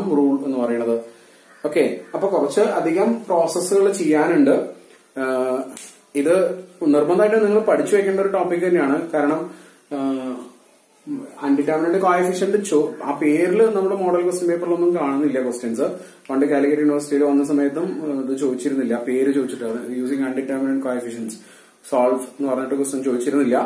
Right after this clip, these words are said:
ആം, മറ്റ്, ആഹ്, എം വി പി നമുക്ക് ഒരുവിധം എല്ലാ കേസുകളിലും ഉപയോഗിക്കാം. പക്ഷെ എം വി പി യൂസ് ചെയ്യാൻ പറ്റാത്ത ചില കേസുകൾ, അല്ലെങ്കിൽ പെട്ടെന്ന് നമുക്ക് ഇന്റഗ്രേഷൻ ഒന്നും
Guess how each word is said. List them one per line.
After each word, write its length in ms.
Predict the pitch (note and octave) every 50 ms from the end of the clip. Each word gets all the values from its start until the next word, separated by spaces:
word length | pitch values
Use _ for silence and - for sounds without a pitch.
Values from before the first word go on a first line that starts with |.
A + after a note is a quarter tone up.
| - - - - - - - _ _ _ C3+ B2+
ആം, 400 | B2+ A#2+ A#2+ A#2 A#2+ A#2+ A#2+ A#2+ A#2+ B2 - - - - - - _ _ _ _ _ _ - C#3
മറ്റ്, 180 | C3+ C3 C3+ - - C3 C3
ആഹ്, 220 | C3 B2+ B2 B2 - - C#3
എം 60 | D#3 E3
വി 80 | F3+ F#3 F#3 G#3+
പി 80 | G#3+ G#3 G3+
നമുക്ക് 260 | G3 G3 G3 G#3 G#3+ A3+ - F#3
ഒരുവിധം 320 | F3 E3+ E3+ F3+ G3 G3 F3+
എല്ലാ 180 | F3 E3+ F3 F3+ F#3 F#3+
കേസുകളിലും 420 | F3 F3 F3 F3 F3 F3+ G3+ - - D#3+
ഉപയോഗിക്കാം. 580 | C#3 C#3+ C#3+ D3 D3+ F3 F3 F3 D3 A#2 B2 - - - - -
പക്ഷെ 180 | D3 - - F#3 E3+ D#3
എം 80 | D3 D#3+
വി 60 | F#3+ F#3 F#3+
പി 80 | A3 G3+ F3+
യൂസ് 180 | E3+ E3 E3+ F#3
ചെയ്യാൻ 180 | F#3+ G3+ G3+ G3+ F#3+
പറ്റാത്ത 400 | E3+ - F3+ F3 F#3 F3+ A3 G#3+ A3
ചില 100 | G3+ F#3 F3+ E3+
കേസുകൾ, 320 | E3+ D#3 D3 D#3 D3 C#3+ C#3+ C#3+
അല്ലെങ്കിൽ 260 | C#3 C3+ C#3 C#3+ C#3+ C#3+ C#3+
പെട്ടെന്ന് 300 | C#3+ - D#3+ D#3 E3 E3 E3
നമുക്ക് 200 | D#3 D3+ D#3 D#3 C#3+
ഇന്റഗ്രേഷൻ 440 | C#3+ C#3 C#3+ C#3+ C#3+ C#3+ C#3+ D#3 D3+ D3
ഒന്നും 180 | C#3+ C#3+ C#3+